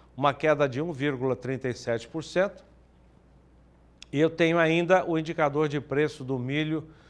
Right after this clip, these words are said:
da Bolsa Brasileira de Mercadorias, hoje em Montevideo, Goiás, preço estável, quarenta e dois reais e oitenta e cinco centavos, nos últimos trinta dias, queda acumulada de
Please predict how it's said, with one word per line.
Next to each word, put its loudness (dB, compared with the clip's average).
da 4
Bolsa 2
Brasileira 2
de -6
Mercadorias, -2
hoje 2
em -2
Montevideo, -2
Goiás, 2
preço -2
estável, 4
quarenta 4
e 2
dois -2
reais 2
e -2
oitenta -4
e -6
cinco -10
centavos, 0
nos -4
últimos -6
trinta -2
dias, -6
queda 4
acumulada -2
de -8